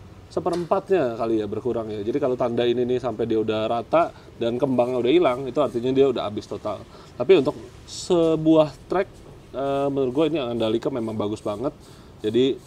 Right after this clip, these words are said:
menurut gue ban ini sendiri masih layak banget buat gue pakai harian.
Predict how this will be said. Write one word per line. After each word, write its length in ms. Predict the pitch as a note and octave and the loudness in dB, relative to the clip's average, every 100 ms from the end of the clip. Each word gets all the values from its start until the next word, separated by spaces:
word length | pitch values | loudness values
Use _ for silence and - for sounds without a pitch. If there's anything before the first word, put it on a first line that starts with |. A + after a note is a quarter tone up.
| - - - - - | -20 -20 -20 -20 -10
menurut 280 | B2+ A#2 A#2 | -4 -4 2
gue 80 | C#3+ | 2
ban 160 | A2 | 2
ini 160 | A2 A2+ | 0 -4
sendiri 240 | A#2 B2+ | -2 -2
masih 320 | C#3 C3 B2+ A2 | -2 -2 -2 -2
layak 240 | G#2+ - | -2 -4
banget 240 | A2 B2+ | -4 -4
buat 160 | A#2+ G#2+ | -6 -4
gue 80 | A2 | -4
pakai 260 | A2 G#2 | -4 -8
harian. 540 | G#2+ G#2+ G#2+ A2 D3+ | -8 -6 -2 -2 -2